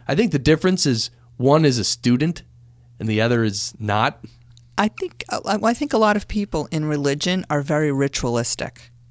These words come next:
Speaker 2: and, and they go to church because that's what they're supposed to do. I always joke around saying that they think that, you know,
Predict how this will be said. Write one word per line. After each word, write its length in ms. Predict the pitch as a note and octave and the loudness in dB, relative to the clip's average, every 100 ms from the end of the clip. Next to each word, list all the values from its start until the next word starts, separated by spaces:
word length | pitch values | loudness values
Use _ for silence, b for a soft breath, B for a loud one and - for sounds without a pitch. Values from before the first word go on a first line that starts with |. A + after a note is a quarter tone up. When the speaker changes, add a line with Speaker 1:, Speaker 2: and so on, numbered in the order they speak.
| - | -4
Speaker 2:
and, 220 | C#3 C3 - | -2 -4 -4
and 460 | D3 C#3 C3 C3+ B2+ | -2 -2 -2 -2 -2
they 180 | D3+ C#3+ | -2 -2
go 460 | C#3 D3+ D3+ D#3 D3+ | 0 0 2 0 -2
to 260 | - - | -6 -6
church 520 | - - C#3+ C3+ - | -2 0 0 0 -6
because 340 | - B2+ D#3+ B2+ | -6 -6 -4 -2
that's 220 | C#3 - | -4 -4
what 100 | C3 | -6
they're 120 | C3 | -6
supposed 560 | B2+ - - D#3 D#3 - | -4 -4 -2 -2 -2 -4
to 80 | A#2 | -6
do. 320 | A2+ G#2+ A2 B B B B B B | -4 -4 -6 B B B B B B
I 160 | A#2+ | 0
always 220 | D3 C3+ - | 2 0 -2
joke 320 | - B2+ - | -2 -2 0
around 380 | A#2+ B2+ A#2+ A#2+ | -2 0 0 -2
saying 280 | - A#2+ B2+ | -2 -2 -2
that 120 | B2+ | -2
they 100 | B2+ | -4
think 340 | - B2+ B2 - | -4 -6 -6 -2
that, 260 | A#2+ A2 - - - | -2 -2 -8 -20 -14
you 180 | - C3+ | -6 -2
know, 260 | A#2+ A#2 | -2 -2